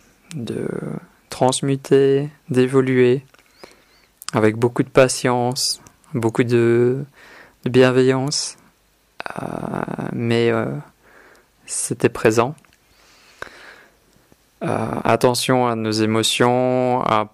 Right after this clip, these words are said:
pas rester bloqué dans le mental justement et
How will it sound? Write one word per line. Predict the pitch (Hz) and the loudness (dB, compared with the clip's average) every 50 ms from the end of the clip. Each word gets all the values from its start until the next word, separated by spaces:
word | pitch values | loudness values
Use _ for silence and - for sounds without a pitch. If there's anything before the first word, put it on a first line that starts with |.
| _ _ - | _ _ 2
pas | 113 110 110 | 4 4 4
rester | 110 117 110 - - - 117 | 4 2 -2 -2 -2 -4 -2
bloqué | 110 - 113 107 - - 120 | 0 0 0 0 2 2 2
dans | 110 113 107 | 2 2 0
le | 107 107 | 0 0
mental | 107 107 107 104 - 131 117 113 | 0 -2 -2 0 0 0 0 0
justement | 113 110 107 - - - 123 110 110 110 110 110 110 | 0 -2 -4 -4 -2 -2 -2 -2 0 0 0 0 0
et | 110 110 110 113 127 | 0 0 -2 -2 -4